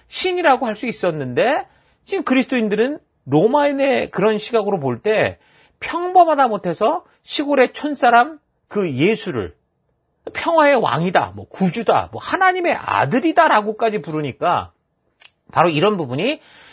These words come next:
로마의 그 종교 문화, 종교관, 또 저들의 세계관, 그들이 이제 사회에 보편적으로 가지고 있는 그런 보편적 가치, 저들의 가치와 정면으로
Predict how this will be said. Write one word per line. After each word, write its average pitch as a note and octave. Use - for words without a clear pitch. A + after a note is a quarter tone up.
로마의 E3
그 C3
종교 F3+
문화, A#2+
종교관, D3
또 B2+
저들의 C#3+
세계관, A3
그들이 C#4
이제 A#3+
사회에 C#4+
보편적으로 D#4+
가지고 F3
있는 F3
그런 C4+
보편적 F#4+
가치, D#3
저들의 B3+
가치와 D#3
정면으로 C#3+